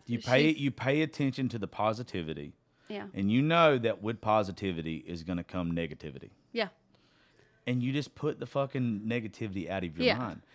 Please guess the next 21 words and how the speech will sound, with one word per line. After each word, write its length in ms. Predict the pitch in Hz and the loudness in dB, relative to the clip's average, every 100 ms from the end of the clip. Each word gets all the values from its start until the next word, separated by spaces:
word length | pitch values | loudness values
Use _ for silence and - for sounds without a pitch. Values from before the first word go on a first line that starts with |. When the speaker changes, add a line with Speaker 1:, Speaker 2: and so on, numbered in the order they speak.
| _ | _
Speaker 2:
And 140 | 302 | 2
Speaker 1:
It's, 80 | 294 | 2
it's 160 | - 135 | -2 -6
part 280 | - 160 254 | 2 2 4
of 120 | 104 | 0
it. 140 | 76 - _ | -4 -10 _
Speaker 2:
And 140 | 320 339 | 2 6
I've, 240 | 370 370 | 6 6
I've, 320 | 269 311 320 277 | 6 6 6 6
I've 200 | 269 262 | 6 6
learned, 440 | 240 233 240 240 | 0 -2 0 -2
like, 240 | 214 196 - | -2 -2 -4
to 120 | 226 | -6
accept 360 | 196 - 202 - | -6 -2 -4 0
that. 200 | 190 - | -2 -2
And 120 | 202 | -2
mind, 240 | 208 208 208 | 0 0 -2
like, 260 | 208 190 - | -2 -4 -2
I 220 | - 233 | 2 2
hardly 520 | 220 254 226 202 196 - _ _ _ _ _ | 2 -2 -2 -6 -8 -12 _ _ _ _ _
ever 760 | 226 220 208 196 196 202 214 | 2 2 0 -2 -2 -2 -8